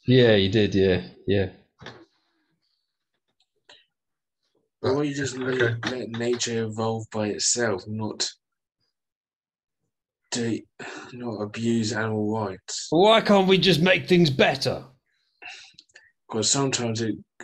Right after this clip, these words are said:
Speaker 2: F's up and bites you in the arse. Hen-, hence why the, the spider escaped.
Speaker 1: Oh, this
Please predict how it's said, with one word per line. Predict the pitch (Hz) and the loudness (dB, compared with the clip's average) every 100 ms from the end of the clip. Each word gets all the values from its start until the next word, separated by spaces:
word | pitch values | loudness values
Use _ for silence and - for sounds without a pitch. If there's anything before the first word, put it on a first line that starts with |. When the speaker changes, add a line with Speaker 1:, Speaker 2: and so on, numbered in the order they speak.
| - | -8
Speaker 2:
F's | 113 113 - | -6 -4 -6
up | 113 | -6
and | 107 | -6
bites | 104 107 - | -4 -4 -4
you | |
in | 110 | -4
the | 107 | -4
arse. | 107 107 98 - - _ _ _ _ _ _ _ _ _ _ _ - | -4 -6 -8 -12 -16 _ _ _ _ _ _ _ _ _ _ _ -6
Hen-, | 120 120 - - | -2 -2 -4 -14
hence | - 120 117 113 - | -4 -2 0 -2 -2
why | 117 110 | -2 -2
the, | 107 101 - _ _ _ _ _ _ - _ _ | -2 -4 -8 _ _ _ _ _ _ -20 _ _
the | - | -2
spider | - 123 113 110 110 113 110 | 0 2 2 2 0 -2 -2
escaped. | 101 - 107 98 - - - _ - | -2 -2 -6 -10 -12 -16 -16 _ -4
Speaker 1:
Oh, | 131 113 110 | -2 0 -2
this | 110 - - | -4 -4 -8